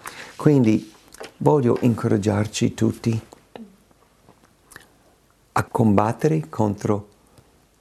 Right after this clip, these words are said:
i nostri nemici, il più grande dei quali è la carne, il nostro peccato. Resistiamo Satana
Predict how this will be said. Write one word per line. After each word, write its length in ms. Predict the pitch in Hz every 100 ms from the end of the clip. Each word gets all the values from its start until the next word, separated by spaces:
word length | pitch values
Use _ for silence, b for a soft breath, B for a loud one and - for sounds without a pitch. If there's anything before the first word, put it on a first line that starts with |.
| _
i 100 | 117
nostri 380 | 104 101 - 107
nemici, 500 | 101 98 - - -
il 80 | -
più 180 | -
grande 420 | 98 98 104 117 120
dei 160 | 127
quali 400 | - 87 85 -
è 320 | - 113 101 101 _
la 160 | - 101
carne, 460 | - 104 - 107 - - -
il 100 | 113
nostro 360 | 101 98 - 101
peccato. 580 | - 104 101 - - - _ b b b b b _ _ _ _ _ -
Resistiamo 760 | 113 104 95 104 - 113 190 233
Satana 580 | 147 95 - 101 131